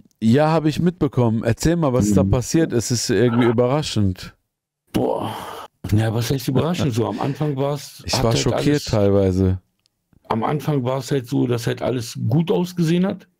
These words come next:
Speaker 2: So,
Speaker 1: Ja.
Speaker 2: O J ist ein paar Mal alleine live gekommen.
Speaker 1: Ja.
Speaker 2: Und dann war er halt mit Bero und dann war halt so, dass, äh, dass er, ja, dann hat Bero halt ein Statement gemacht.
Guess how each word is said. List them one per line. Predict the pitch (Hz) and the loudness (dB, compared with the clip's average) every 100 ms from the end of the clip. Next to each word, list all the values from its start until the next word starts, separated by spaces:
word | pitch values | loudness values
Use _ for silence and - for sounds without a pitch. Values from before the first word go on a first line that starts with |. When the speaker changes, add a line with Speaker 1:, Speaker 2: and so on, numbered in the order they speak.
| _ _ | _ _
Speaker 2:
So, | 113 113 113 | 0 0 2
Speaker 1:
Ja. | - - | 4 2
Speaker 2:
O | |
J | 127 131 123 | 2 0 0
ist | 117 | -2
ein | 120 | -4
paar | 117 120 | -2 -4
Mal | 127 117 | -4 -2
alleine | 117 123 156 | -2 0 0
live | 160 156 - | 0 -2 -6
gekommen. | 151 165 165 151 - - - _ | -4 0 0 -2 -12 -20 -20 _
Speaker 1:
Ja. | 107 95 - | 0 0 -4
Speaker 2:
Und | - 120 120 | -4 -2 0
dann | 135 | -2
war | 127 135 | -2 -2
er | 151 | -2
halt | 143 | 0
mit | 143 123 | -2 -2
Bero | 156 175 165 170 | 0 0 2 -2
und | 139 | 0
dann | 143 139 | 0 0
war | 131 139 | 0 -2
halt | 135 117 | -2 -2
so, | 135 131 123 | 0 2 2
dass, | 117 120 120 - - - | 0 -2 -2 -12 -8 -2
äh, | 117 113 113 113 107 107 101 95 _ _ | 0 2 2 2 2 0 -2 -6 _ _
dass | - 101 107 107 - - | -8 -4 -2 -4 -8 -14
er, | - 107 104 104 98 98 92 - _ _ _ | -4 0 0 0 0 -2 -6 -12 _ _ _
ja, | 113 127 | 0 0
dann | 120 | 0
hat | 120 117 | -2 0
Bero | 131 139 | 0 0
halt | 127 - | -2 -4
ein | |
Statement | - 117 113 101 | -4 -2 -2 -4
gemacht. | - 85 80 | -2 -4 -4